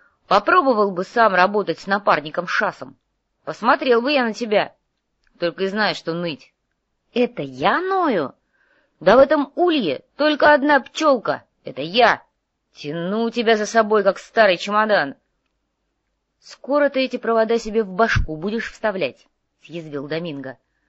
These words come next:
В одной из тумбочек он обнаружил полупустой пакетик чипсов и теперь весело хрустел пересохшей картошкой. «Поехали, говорю,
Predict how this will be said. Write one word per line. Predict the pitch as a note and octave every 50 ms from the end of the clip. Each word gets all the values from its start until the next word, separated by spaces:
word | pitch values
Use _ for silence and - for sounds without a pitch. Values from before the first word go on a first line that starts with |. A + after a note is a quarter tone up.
| _ _ - - _ _ _
В | - D3+
одной | E3 D#3+ F3 E3+ E3
из | -
тумбочек | - - A3+ A#3 F#3 F3+ - D#3 C#3 - - -
он | E3+ F3 E3+
обнаружил | D#3 D#3 E3 E3 E3 F3 G3 F#3 F3+ D#3+ D#3+
полупустой | - D#3+ D#3+ D#3+ D#3 - E3 - - E3
пакетик | D3+ - D#3 D#3 - C#3 D3+ - -
чипсов | - - A#3 - - D#3+ C#3 - _ _ _ _ _ _ -
и | - C4
теперь | C4 B3+ - C#4 A#3+ A3
весело | A3 G#3+ - - F#3 F3
хрустел | - - F3 E3 - _ - G#3 G#3 G#3 G3+ - _ _ _ _ -
пересохшей | - D#3 E3 - - D#3+ - - E3
картошкой. | D#3+ - F3+ F3+ - E3 C3 - - - A#2+ A2+ _ _ _ _ _ _ _ _ _ _ _ _ _ _
«Поехали, | - D3+ D#3+ E3 D3 C3+ D#3+ G#3 A3 - A3 G3+ F#3+
говорю, | F3 F3 F#3 G3+ G3+ G3 G3+ E3 C#3 -